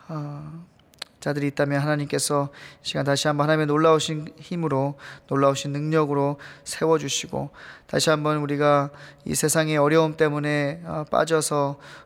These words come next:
넘어져 있는 것이 아니라, 어, 주님 주시는 힘으로 일어나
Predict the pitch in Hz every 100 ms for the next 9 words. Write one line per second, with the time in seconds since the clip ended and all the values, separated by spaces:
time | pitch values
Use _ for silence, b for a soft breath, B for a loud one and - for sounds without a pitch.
0 | _ 139 156 170 165 160 156 151 - 147
1 | 135 143 139 131 B B B _ 131 156
2 | 156 151 151 151 147 151 151 151 147 147
3 | 143 139 135